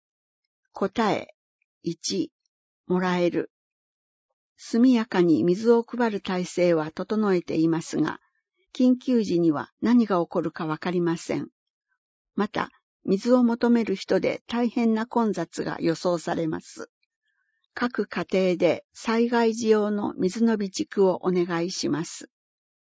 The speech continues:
災害時用の水の備えについて、各家庭で話し合っ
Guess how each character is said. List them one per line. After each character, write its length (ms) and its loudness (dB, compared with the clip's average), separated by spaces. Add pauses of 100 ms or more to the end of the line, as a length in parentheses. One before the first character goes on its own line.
(540)
災 360 0
害 280 4
時 140 -2
用 240 4
の 240 -2
水 280 -2
の 140 2
備 420 -2
え 20 0
に 160 2
つ 180 -6
い 120 0
て、 260 -8 (440)
各 300 -6
家 200 -8
庭 220 0
で 180 -2
話 380 -2
し 120 -2
合 60 -2
っ 40 -10